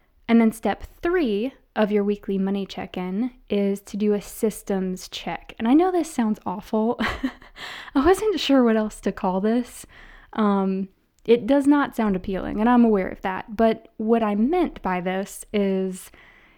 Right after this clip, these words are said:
to look at your current system for tracking your finances and see what's working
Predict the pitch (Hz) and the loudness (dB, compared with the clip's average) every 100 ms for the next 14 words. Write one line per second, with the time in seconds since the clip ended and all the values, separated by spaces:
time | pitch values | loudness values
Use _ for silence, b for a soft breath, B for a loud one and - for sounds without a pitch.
0 | b b - 247 220 214 262 294 214 220 | b b -2 0 2 2 0 0 0 -2
1 | 208 - 208 214 220 - 196 - 208 202 | -2 -6 -4 -4 -4 -6 -8 -4 -2 -2
2 | 208 185 185 185 180 - 190 185 180 - | -4 -8 -8 -10 -10 -8 -6 -6 -8 -8
3 | 185 190 190 190 202 202 202 - - 202 | -6 -4 -6 -6 -6 -4 -6 -10 -12 -6
4 | 190 185 185 190 - b b b b - | -4 -2 -4 -6 -10 b b b b -4
5 | 247 226 202 180 - - 190 180 196 196 | 0 2 0 -4 -12 -10 -6 -2 -2 0
6 | 240 247 254 | 2 2 0